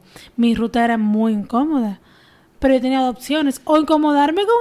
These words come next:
el tráfico, que siempre va a ser igual todos los días, o vivirlo diferente, con,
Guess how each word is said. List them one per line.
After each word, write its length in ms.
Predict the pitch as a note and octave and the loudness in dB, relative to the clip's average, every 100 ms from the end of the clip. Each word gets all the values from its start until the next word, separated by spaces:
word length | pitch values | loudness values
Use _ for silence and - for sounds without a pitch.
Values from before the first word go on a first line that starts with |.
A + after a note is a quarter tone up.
| A#4+ | 0
el 60 | G4+ | 0
tráfico, 520 | F4 D4 C4 D4 C#4 | 0 0 -2 -4 -4
que 140 | C4 | -6
siempre 300 | A#3+ B3+ C4 | -6 -4 -2
va 100 | D4 | -2
a 40 | D#4+ | 0
ser 140 | E4 | -2
igual 280 | E4+ E4 E4 | -2 0 -2
todos 220 | - D#4 D#4 | -2 -2 0
los 160 | E4 | -2
días, 380 | D#4+ C#4 C4+ - _ _ _ _ _ _ - | -2 -4 -4 -10 _ _ _ _ _ _ -14
o 100 | F3+ | -4
vivirlo 540 | C#4 C4+ B3 D4+ D#4 D#4 | 0 0 0 -2 -2 -2
diferente, 800 | D4+ - B3+ G#3+ C4 F4+ - G3+ | -4 -4 -4 -4 -8 -10 -14 -10
con, 300 | B3 A#3+ | -4 -4